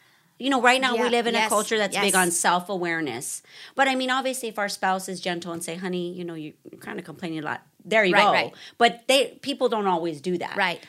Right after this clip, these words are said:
Speaker 1: So how, I mean, obviously in our prayer time,
Speaker 2: Mm-hmm.
Speaker 1: Holy Spirit, check my heart. And
Speaker 2: Right.
Speaker 1: you were complaining today, Laura. Oh, Father, yes, forgive me. I mean, do you get my
Speaker 2: I do,
Speaker 1: question?
Speaker 2: totally. I think, um, one way would be to head it off,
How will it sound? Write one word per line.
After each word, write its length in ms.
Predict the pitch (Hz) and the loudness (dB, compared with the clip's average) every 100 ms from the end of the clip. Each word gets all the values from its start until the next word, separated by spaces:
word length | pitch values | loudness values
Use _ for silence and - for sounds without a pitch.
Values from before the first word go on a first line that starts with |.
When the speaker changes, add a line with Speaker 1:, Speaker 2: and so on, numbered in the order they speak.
| - | -6
Speaker 1:
So 180 | 240 226 | -4 -2
how, 360 | 247 247 247 | 0 0 0
I 80 | - | -2
mean, 120 | 226 | -2
obviously 360 | 226 220 220 202 | -2 -4 -6 -6
in 80 | 185 | -8
our 100 | 160 | -8
prayer 220 | - 180 | -6 -6
time, 380 | 180 208 233 330 | -6 -8 -8 -10
Speaker 2:
Mm-hmm. 220 | 190 180 185 | -12 -8 -4
Speaker 1:
Holy 260 | 190 190 | -2 -2
Spirit, 520 | 190 - 202 196 196 - - _ _ _ _ _ _ _ _ | -4 -4 -2 -2 -2 -4 -20 _ _ _ _ _ _ _ _
check 220 | - 190 185 | -10 -8 -4
my 100 | 180 | 0
heart. 360 | 202 139 - - | 2 2 0 -8
And 100 | 165 | -4
Speaker 2:
Right. 200 | 196 180 | -2 0
Speaker 1:
you 80 | |
were 100 | 165 | -2
complaining 440 | 185 226 240 233 233 | -4 -4 -4 -4 -4
today, 240 | 214 180 | -4 -2
Laura. 320 | 175 165 151 - | -2 -2 -2 -4
Oh, 200 | 160 151 | -8 -10
Father, 320 | - 151 151 | -10 -10 -8
yes, 260 | 151 156 - | -10 -12 -14
forgive 240 | 160 156 | -10 -10
me. 80 | 143 | -8
I 60 | 180 | -4
mean, 260 | 190 185 180 - - - | -2 -2 -6 -20 -20 -6
do 80 | |
you 40 | 202 | 2
get 300 | 226 190 - | 4 4 0
my 140 | 202 | 0
Speaker 2:
I 220 | 190 214 | 2 4
do, 180 | 190 247 | 4 4
Speaker 1:
question? 200 | 381 370 | 4 2
Speaker 2:
totally. 460 | 151 277 302 240 196 | 0 0 0 -2 -4
I 80 | 208 | -6
think, 280 | 269 269 - | -4 -4 -2
um, 220 | 220 202 | -4 -2
one 240 | 190 214 247 | 0 0 0
way 180 | 247 | -4
would 160 | 262 233 | -4 -6
be 240 | 214 208 196 | -6 -6 -6
to 100 | 202 | -6
head 200 | 220 220 | -4 -4
it 100 | 196 | -2
off, 360 | 185 202 254 | -2 -2 -6